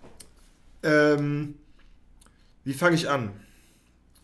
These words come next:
Leon Lovelock, äh, ist wieder zurück. Also er ist die ganze Zeit schon da.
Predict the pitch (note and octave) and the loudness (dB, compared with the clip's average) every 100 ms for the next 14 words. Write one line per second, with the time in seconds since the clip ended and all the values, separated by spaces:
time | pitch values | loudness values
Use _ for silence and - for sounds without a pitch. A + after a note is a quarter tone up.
0 | _ _ _ A2 D3+ G#3+ F#3+ G#2 G3+ A#2 | _ _ _ 0 4 4 4 2 2 2
1 | - - - D3 D3+ D3 C#3+ C3+ C3 - | 0 -6 -6 -2 0 2 4 2 0 -4
2 | D#3 F3 - - - C#3+ D#3+ E3 E3+ E3 | -4 -2 -2 -6 -6 0 4 4 2 0
3 | F#3+ - D3+ F3+ G#3+ A3 F3+ D#3+ F3 - | 0 0 2 4 4 2 2 2 2 -6
4 | D3 C#3 C#3+ C#3+ A#2 A2+ C#3+ D#3 | -2 -2 -2 -4 -4 -4 -4 -8